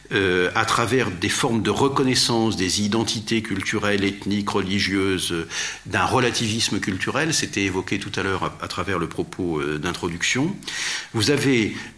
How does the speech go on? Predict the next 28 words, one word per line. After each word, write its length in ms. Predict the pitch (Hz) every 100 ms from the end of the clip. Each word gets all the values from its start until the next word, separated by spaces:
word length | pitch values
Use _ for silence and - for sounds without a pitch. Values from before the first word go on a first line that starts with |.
| -
euh, 140 | 101 90
des 100 | 202
formes 340 | - 160 123
de 80 | 107
reconnaissance 680 | 131 165 156 151 - 139 101
du 100 | 110
groupe 320 | - 104 - - - - - - - - - - - - -
qui 120 | 110
font 260 | - 175 202
que, 360 | 131 104 90 - - - - -
euh, 720 | 98 92 90 90 80 - -
vous 220 | 127 101 110
avez 120 | 135
une 160 | 131
contestation, 800 | 151 151 143 - 127 - 139 160 - - - - -
euh, 380 | 85 82 78
de, 580 | 80 87 104 101 107 110 - - - - 156 113
de 100 | 110
la, 200 | 98 87
de 260 | 117 104
la, 340 | 98 90 87 85 - - - 127
de 140 | 117
l'idée 320 | 123 175 160
même 240 | 151 175 135
d'individu 640 | 120 110 110 107 95 - - - -
qui 120 | - 104
pourrait 300 | 131 120 131
s'extraire 640 | - - - 127 104 78